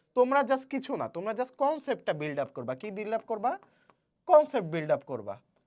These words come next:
হ্যাঁ, যেমন একুশে ফেব্রুয়ারি নিয়ে ধরো তোমাকে পর-, প্যারাগ্রাফ লিখতে দেওয়া হলো, তো একুশে ফেব্রুয়ারি কি, একুশে ফেব্রুয়ারি কেন ইম্পর্টেন্ট,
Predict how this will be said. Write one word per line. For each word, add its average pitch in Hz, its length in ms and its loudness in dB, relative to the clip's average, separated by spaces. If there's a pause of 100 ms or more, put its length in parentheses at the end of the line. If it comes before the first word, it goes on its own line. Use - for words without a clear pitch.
হ্যাঁ, 320 160 4
যেমন 226 300 0
একুশে 294 380 -2
ফেব্রুয়ারি 254 420 2
নিয়ে 254 180 0
ধরো 226 180 0
তোমাকে 226 260 -4
পর-, 247 240 -4
প্যারাগ্রাফ 202 500 0
লিখতে 160 280 -6
দেওয়া 120 220 0
হলো, 98 200 -12 (240)
তো 285 60 0
একুশে 294 360 2
ফেব্রুয়ারি 269 400 0
কি, 226 340 -4 (320)
একুশে 277 320 -4
ফেব্রুয়ারি 269 380 0
কেন 339 240 2 (160)
ইম্পর্টেন্ট, 143 460 -2